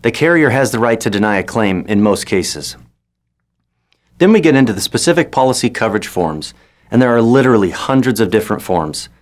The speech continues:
Within our course, though, we're only going to detail a few of them, and we'll concentrate on those that can most affect the insured.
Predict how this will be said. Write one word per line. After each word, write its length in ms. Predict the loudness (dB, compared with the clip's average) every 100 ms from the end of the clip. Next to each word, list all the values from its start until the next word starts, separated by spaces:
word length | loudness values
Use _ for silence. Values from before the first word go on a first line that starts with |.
| _ _ _ -4
Within 280 | 0 2
our 120 | 2 -2
course, 360 | 0 0 0
though, 260 | 0 0 -2 _ _ _
we're 160 | -2 2
only 200 | 2 2
going 240 | 2 2
to 40 | 2
detail 380 | 0 2 0
a 60 | 0
few 200 | 0 0
of 120 | 0
them, 260 | -4 -8 -14 -6
and 100 | 0
we'll 120 | 2 0
concentrate 600 | -2 -2 -2 -2 0 0
on 160 | 2
those 280 | 2 2 0
that 160 | -4 -2
can 120 | 0
most 260 | 0 -2
affect 320 | -4 -4 -4 -4
the 100 | -6
insured. 480 | -6 -4 -4 -6